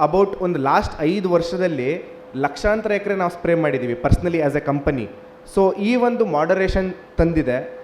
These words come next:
ಹಂಗಾಗಿ ಟೆಕ್ನಾಲಜಿ intervention is highly required. How it will benefits ಎಫ್ ಪಿ ಒನ್? So ನೀವು ಈ ಗ್ರಾಫ್‌ನ ಅಬ್ಸರ್ವ್ ಮಾಡಿದ್ರೆ ಈ ಒಂದು ಕಳೆದ ನಾಲ್ಕೈದು ವರ್ಷದಲ್ಲಿ number of acres ಜಾಸ್ತಿ ಆಗಿದೆ and ರೈತರಿಗೆ ಟೆಕ್ನಾಲಜಿ ಮೇಲೆ ಟ್ರಸ್ಟ್ ಜಾಸ್ತಿ ಆಗಿದೆ.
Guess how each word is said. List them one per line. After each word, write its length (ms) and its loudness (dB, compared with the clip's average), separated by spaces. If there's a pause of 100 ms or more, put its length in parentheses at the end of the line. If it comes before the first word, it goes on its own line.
(240)
ಹಂಗಾಗಿ 460 4
ಟೆಕ್ನಾಲಜಿ 760 0
intervention 720 -2
is 80 -2
highly 340 2
required. 400 2 (260)
How 200 0
it 100 -6
will 180 2
benefits 380 -2
ಎಫ್ 200 -6
ಪಿ 80 -2
ಒನ್? 220 -2
So 120 -4
ನೀವು 160 -2
ಈ 100 -6
ಗ್ರಾಫ್‌ನ 500 -2
ಅಬ್ಸರ್ವ್ 400 -2
ಮಾಡಿದ್ರೆ 640 -2 (300)
ಈ 160 0
ಒಂದು 260 0
ಕಳೆದ 320 2
ನಾಲ್ಕೈದು 480 2
ವರ್ಷದಲ್ಲಿ 880 0 (120)
number 260 2
of 480 2
acres 300 4
ಜಾಸ್ತಿ 340 -2
ಆಗಿದೆ 520 -6 (320)
and 160 -2
ರೈತರಿಗೆ 680 0
ಟೆಕ್ನಾಲಜಿ 720 -2
ಮೇಲೆ 200 -4
ಟ್ರಸ್ಟ್ 400 -6
ಜಾಸ್ತಿ 340 -4
ಆಗಿದೆ. 260 -6